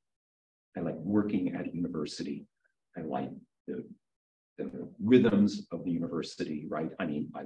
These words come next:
like the fact that I don't have to have any kind of, like, security clearance. And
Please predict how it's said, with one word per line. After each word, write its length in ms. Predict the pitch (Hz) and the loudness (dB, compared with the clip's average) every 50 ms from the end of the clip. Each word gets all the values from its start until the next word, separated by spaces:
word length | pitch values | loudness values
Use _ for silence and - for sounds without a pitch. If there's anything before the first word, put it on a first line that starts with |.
| 69 71 | -4 0
like 260 | 87 - - 101 95 | 0 0 0 0 -2
the 60 | - | -2
fact 380 | - - 80 78 76 - - - | -2 0 -2 -2 -2 -4 -4 -6
that 100 | - 78 | -4 -4
I 140 | 64 - - - - | -4 -4 -6 -4 0
don't 280 | 101 - 92 92 - | 2 2 2 2 0
have 260 | - 85 82 - - - | -2 -2 -2 -2 -6 -8
to 220 | - - 69 71 71 71 - - _ _ _ - | -6 -4 -4 -4 -6 -8 -14 -18 _ _ _ -4
have 120 | 90 87 | -2 0
any 120 | 85 90 - | 2 2 0
kind 140 | - 85 80 | 0 0 -2
of, 40 | 78 | -2
like, 140 | 71 - - | -4 -6 -8
security 680 | - - - - - - 127 123 117 113 104 92 95 90 | -8 -10 -10 -10 -4 2 4 6 6 6 6 4 4 2
clearance. 680 | - - - 104 90 87 82 82 78 - - - - | 2 2 2 4 4 4 2 2 0 -4 -6 -6 -4
And 320 | - 80 78 80 78 76 | -4 -4 -2 -4 -6 -8